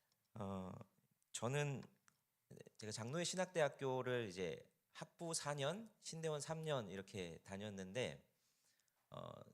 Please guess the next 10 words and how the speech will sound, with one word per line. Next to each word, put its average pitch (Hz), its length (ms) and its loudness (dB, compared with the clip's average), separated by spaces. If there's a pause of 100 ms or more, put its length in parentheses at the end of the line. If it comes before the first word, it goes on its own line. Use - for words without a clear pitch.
(120)
네, 101 160 0
다니는 156 420 2
내내 110 260 2
기숙사 170 420 0
생활을 98 400 0
했습니다. 73 580 -6 (840)
어, 90 240 -4
기숙사 147 400 4
생활을 143 420 2
하면서 135 760 2